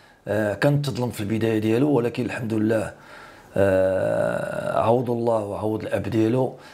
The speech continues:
لأنه الإنسان ملي كيخدم وكيشتغل وكي-، كيضحي،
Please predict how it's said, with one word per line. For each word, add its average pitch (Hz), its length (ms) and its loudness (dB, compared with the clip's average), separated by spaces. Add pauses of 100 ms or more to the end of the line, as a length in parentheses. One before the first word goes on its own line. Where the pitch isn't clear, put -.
(120)
لأنه 104 580 0
الإنسان 110 380 0
ملي 107 140 0
كيخدم 107 440 -2
وكيشتغل 104 640 -2
وكي-، 98 480 -4 (460)
كيضحي، 147 580 2